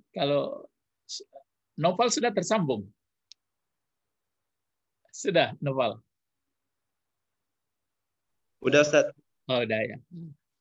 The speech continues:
Speaker 1: Jadi fa'ala, nah, ini fi'il madi. Nah, apa yang, eh,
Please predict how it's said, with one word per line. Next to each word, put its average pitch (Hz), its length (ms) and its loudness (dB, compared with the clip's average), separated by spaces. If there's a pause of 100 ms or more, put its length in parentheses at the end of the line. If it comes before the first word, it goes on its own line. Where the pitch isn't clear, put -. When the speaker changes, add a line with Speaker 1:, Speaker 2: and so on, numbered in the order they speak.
(340)
Speaker 1:
Jadi 151 280 0
fa'ala, 151 640 2 (160)
nah, 113 240 -2
ini 185 160 -2
fi'il 202 240 0
madi. 208 400 -2 (640)
Nah, - 240 -2
apa 202 240 0
yang, 226 240 4
eh, 156 480 4